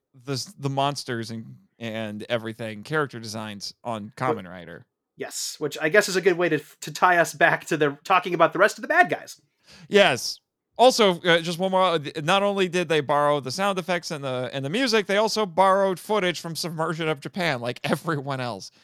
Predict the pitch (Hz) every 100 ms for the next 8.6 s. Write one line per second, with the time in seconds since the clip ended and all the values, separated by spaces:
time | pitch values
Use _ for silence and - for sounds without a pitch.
0 | 165 180 202 214 226 220 220 214 - -
1 | 202 196 170 170 165 139 123 160 - 196
2 | 175 185 190 180 156 147 165 165 165 170
3 | 160 147 139 147 196 220 214 208 190 208
4 | 214 220 - 208 202 196 185 196 202 214
5 | 208 - _ - 165 180 156 175 170 151
6 | 165 156 156 143 147 135 110 101 123 -
7 | 247 254 233 202 202 180 170 135 117 -
8 | 185 190 131 107 -